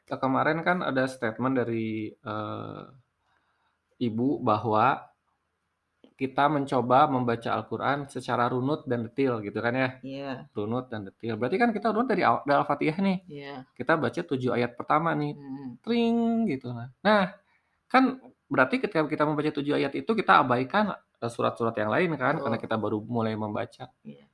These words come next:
Speaker 1: "Ibu dapat apa dengan membaca tujuh ayat itu?" gitu
Speaker 2: Nggak
Speaker 1: maksud-
Speaker 2: dapat apa-apa, Pak. <laughs>
Speaker 1: Lah.
Speaker 2: Iya, maksudnya gini, jadi kayak Bapak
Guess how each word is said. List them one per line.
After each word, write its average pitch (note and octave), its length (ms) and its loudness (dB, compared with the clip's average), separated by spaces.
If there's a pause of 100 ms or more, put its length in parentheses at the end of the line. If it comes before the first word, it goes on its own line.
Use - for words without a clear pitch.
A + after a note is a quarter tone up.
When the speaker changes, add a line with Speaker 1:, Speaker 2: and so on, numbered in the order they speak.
Speaker 1:
"Ibu F#3 200 0
dapat F3+ 160 -4
apa G3 360 0
dengan D3+ 520 -2
membaca C#3+ 400 -6
tujuh C3+ 320 -8
ayat C3+ 320 -4
itu?" D#3+ 380 -8
gitu B2+ 180 -12
Speaker 2:
Nggak D3+ 160 -10
Speaker 1:
maksud- - 140 -20
Speaker 2:
dapat - 60 -16 (180)
apa-apa, G3 80 -6 (100)
Pak. - 120 -4
<laughs> - 880 -2
Speaker 1:
Lah. F2+ 200 -2 (1700)
Speaker 2:
Iya, G#3 240 4
maksudnya G3+ 400 0
gini, F3+ 560 -2 (340)
jadi E3+ 220 -4
kayak F3 340 6
Bapak D#3 240 6